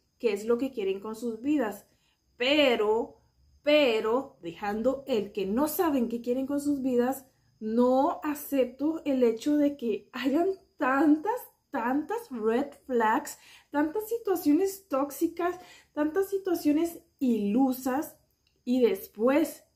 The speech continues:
de veinte años, todo siga igual para ellos. De verdad que a mí me incomodó muchísimo todo lo que conllevaba a los protagonistas, y al principio creí que les iba a tomar cariño.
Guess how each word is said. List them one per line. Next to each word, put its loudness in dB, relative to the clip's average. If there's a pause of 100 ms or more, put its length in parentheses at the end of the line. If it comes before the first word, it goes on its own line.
(200)
de 4
veinte -2
años, 0 (880)
todo 0
siga 0
igual 2
para -2
ellos. -2
De 6
verdad -2
que -6
a 0
mí 0 (360)
me 0
incomodó 4
muchísimo 2
todo 4
lo 4
que 0
conllevaba -2
a 0
los -2
protagonistas, -4 (320)
y -2
al 4
principio -4
creí 0
que -2
les 2
iba 2
a -4
tomar -4
cariño. -2